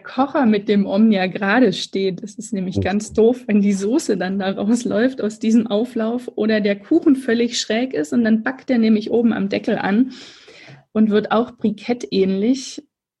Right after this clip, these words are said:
Speaker 1: Das sind so <laughs> Erfahrungen, die wir schon sammeln durften.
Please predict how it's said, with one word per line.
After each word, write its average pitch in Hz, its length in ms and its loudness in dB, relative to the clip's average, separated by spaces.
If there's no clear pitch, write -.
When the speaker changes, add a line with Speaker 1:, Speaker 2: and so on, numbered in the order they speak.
Speaker 1:
Das 220 180 -8
sind 247 180 2
so 220 80 4
<laughs> - 20 6
Erfahrungen, 226 680 0
die 202 120 -4
wir 196 120 -4
schon 196 240 -6
sammeln 190 400 -4
durften. 226 720 -6